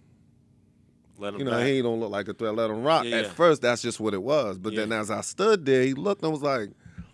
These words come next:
Speaker 2: "Yeah, I know, I, I seen you. Uh, yeah, I know."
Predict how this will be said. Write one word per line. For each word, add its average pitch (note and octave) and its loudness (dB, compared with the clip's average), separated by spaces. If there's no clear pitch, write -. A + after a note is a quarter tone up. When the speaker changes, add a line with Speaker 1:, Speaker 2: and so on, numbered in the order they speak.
Speaker 2:
"Yeah, G#2 -8
I - -10
know, C#3+ -6
I, A#2+ -6
I E3 -6
seen D3+ -4
you. C#3+ 0
Uh, C#3+ -2
yeah, D3+ 0
I - -4
know." D#3 2